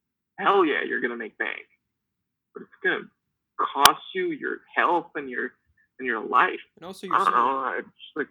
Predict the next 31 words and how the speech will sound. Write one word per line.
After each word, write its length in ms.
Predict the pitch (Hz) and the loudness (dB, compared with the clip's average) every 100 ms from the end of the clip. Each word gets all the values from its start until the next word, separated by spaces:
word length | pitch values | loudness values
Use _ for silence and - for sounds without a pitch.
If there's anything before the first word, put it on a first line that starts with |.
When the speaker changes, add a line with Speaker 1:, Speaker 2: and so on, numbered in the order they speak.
| - | -4
Speaker 1:
I 120 | 120 | 0
didn't 300 | 131 175 147 | 2 2 4
wanna 260 | 147 135 123 | 6 6 4
give 180 | 139 120 | -2 -2
out, 240 | 110 120 - _ _ _ _ _ _ _ - | -2 -2 -4 _ _ _ _ _ _ _ -4
like, 160 | 107 - - | -4 -4 -6
my 100 | 120 | -2
dad 260 | 113 139 147 | 6 6 6
was 120 | 110 | 0
a 40 | 104 | 0
banker, 360 | - - - | 0 0 0
and 120 | - | 2
I 60 | - | 0
was 80 | - | -6
like, 100 | 107 - - | -18 -18 -16
"I 40 | - - | -14 -14
definitely 340 | 160 180 151 | -16 -14 -14
don't 140 | 147 156 | -14 -14
wanna 180 | 151 127 | -14 -10
do 120 | 127 | -10
that." 240 | 127 113 - - _ _ _ _ _ _ _ _ _ _ _ _ _ _ _ _ | -8 -8 -8 -14 _ _ _ _ _ _ _ _ _ _ _ _ _ _ _ _
Um, 380 | 131 120 113 - - _ _ | 2 2 2 -10 -18 _ _
so 160 | 156 135 | 4 6
then, 380 | - 127 123 113 _ _ _ _ _ _ _ _ _ _ _ _ _ _ _ - | 6 6 2 -10 _ _ _ _ _ _ _ _ _ _ _ _ _ _ _ -2
so 60 | 123 | 2
then, 240 | 127 120 | 2 0
like, 180 | 113 107 - | -6 -8 -8
the, 140 | - - | -10 -8
the, 100 | - - _ 165 | -10 -10 _ -2
the 360 | 120 - - - | -2 -2 -10 2
academic 600 | - - - 120 143 - | 4 4 -4 2 2 2